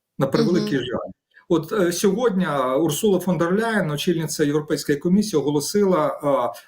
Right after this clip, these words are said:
Speaker 1: ну, стратегічний план, надзвичайний план. Е, про нього було багато розмов. Вон-, вона вже от оголосила його параметри. Йдеться про збільшення, е, витрат на обороноздатність Європи, на оборонне виробництво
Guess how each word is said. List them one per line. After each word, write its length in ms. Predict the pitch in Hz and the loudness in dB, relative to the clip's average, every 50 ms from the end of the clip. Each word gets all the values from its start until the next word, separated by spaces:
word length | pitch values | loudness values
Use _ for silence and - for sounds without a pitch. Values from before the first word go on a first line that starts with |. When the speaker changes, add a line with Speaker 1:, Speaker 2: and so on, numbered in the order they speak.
| _ _ - | _ _ 0
Speaker 1:
ну, 380 | 180 180 175 147 143 147 139 - - 151 147 - _ _ _ 185 180 | 2 2 2 2 0 -2 -2 -4 -8 -16 -20 -20 _ _ _ -16 -12
стратегічний 680 | - - 196 170 170 175 175 214 208 - - 185 180 | -4 -2 -2 0 0 0 -2 -2 -2 -2 -2 -2 -2
план, 480 | - - 160 147 127 101 98 101 104 - _ - 127 135 | -2 -2 -2 -2 -2 -2 -6 -8 -12 -18 _ -20 -8 -4
надзвичайний 800 | 151 175 165 147 147 170 175 170 - 202 185 175 160 147 131 113 - | -2 -2 -2 -2 -2 -4 -4 -2 -2 -2 -2 -2 -2 -6 -8 -10 -8
план. 340 | - 127 107 101 92 92 95 - - 135 | -6 -6 -6 -6 -6 -8 -12 -10 -8 -4
Е, 20 | 127 120 113 110 110 110 - - - - - - - - - - | -2 0 0 0 -2 -4 -8 -10 -10 -10 -10 -12 -14 -12 -4 -2
про 120 | 160 170 | 0 2
нього 220 | 190 196 143 175 | 2 2 0 0
було 240 | 165 170 165 170 156 | -2 0 0 0 0
багато 360 | 151 175 - - 185 - - | 0 0 0 0 -2 -2 -2
розмов. 480 | 165 160 156 170 202 233 254 233 233 - - | -2 -2 0 0 2 2 2 0 -2 -4 -4
Вон-, 260 | 147 165 170 165 135 | -4 -4 -4 -2 -2
вона 260 | 143 175 190 202 196 180 | 0 0 2 0 0 -2
вже 160 | 147 151 160 | -2 0 0
от 240 | 156 156 151 - 160 | 0 0 0 0 0
оголосила 460 | 143 151 156 156 - - 196 175 165 | -2 0 -2 -2 -2 0 0 0 0
його 380 | 143 147 160 147 143 135 135 | 2 2 2 2 2 0 -2
параметри. 760 | 135 - - 160 156 151 135 120 120 117 107 - 113 110 123 | -2 -2 -2 -2 0 0 -2 -4 -6 -10 -14 -12 -10 -8 -6
Йдеться 380 | 131 - 196 220 208 - 185 180 | -2 0 0 0 0 -2 -6 -8
про 480 | - 185 170 170 170 160 143 - - - - - - - - - - | -4 -2 0 0 2 2 0 0 -2 -6 -16 -20 -20 -20 -18 -10 -8
збільшення, 800 | 139 131 135 135 147 202 220 208 - - 190 165 156 151 143 120 | -6 -6 -4 0 0 2 2 2 0 0 0 0 0 0 0 -2
е, 180 | 104 - 139 131 135 - - 160 160 151 131 - | -2 -4 -10 -12 -14 -14 -14 -16 -20 -20 -6 -2
витрат 640 | 175 180 180 165 165 175 175 156 127 - - - _ _ _ _ _ _ - | -2 0 0 0 -2 0 0 -2 -2 -6 -10 -18 _ _ _ _ _ _ -10
на 100 | 147 143 | -4 -2
обороноздатність 960 | 147 151 147 160 185 202 202 185 - 139 160 165 165 165 - 156 151 - - | -2 -2 0 0 0 2 2 2 0 0 0 -2 -2 -2 -4 -6 -6 -4 -2
Європи, 500 | 156 135 131 139 139 139 - - - 151 | -2 0 0 2 2 2 0 -2 -6 -6
на 120 | 131 151 | -2 0
оборонне 440 | 156 151 143 160 180 196 202 185 180 | 0 0 0 2 2 2 4 2 2
виробництво 960 | 151 165 170 165 151 131 143 147 143 139 - - - - 120 113 - - - | 2 0 -2 -4 -4 -6 -4 -4 -4 -4 -6 -8 -10 -6 -4 -4 -4 -6 -8